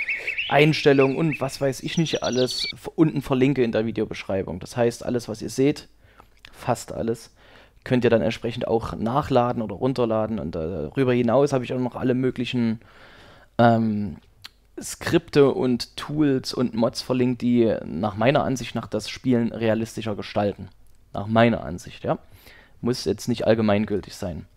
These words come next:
So, wir starten hier mal rein. Ich habe jetzt hier keinen Season aktiv, rein gar nichts aktiv. Und das Spiel, wie ihr seht, ja, sieht relativ schwammig aus, ja.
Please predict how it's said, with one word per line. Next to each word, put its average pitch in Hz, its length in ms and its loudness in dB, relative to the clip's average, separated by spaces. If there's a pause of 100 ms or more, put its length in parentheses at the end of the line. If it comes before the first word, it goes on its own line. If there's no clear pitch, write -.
(520)
So, 160 180 0
wir 123 80 2
starten 156 240 -2
hier 123 120 4
mal 110 120 4
rein. 180 340 2 (1160)
Ich - 120 -14
habe 117 100 -4
jetzt 110 80 -10
hier 127 100 0
keinen 120 240 0
Season 160 260 -2
aktiv, 151 680 -4
rein 120 240 -2
gar 131 160 -2
nichts 156 220 -8
aktiv. - 520 -4 (1300)
Und 123 460 2
das 117 240 -2
Spiel, 165 680 2
wie 123 180 -10
ihr 110 160 2
seht, 131 520 -2 (680)
ja, 120 220 -8
sieht 120 300 -6
relativ 131 440 0
schwammig 113 680 -2
aus, - 380 -8
ja. 156 240 2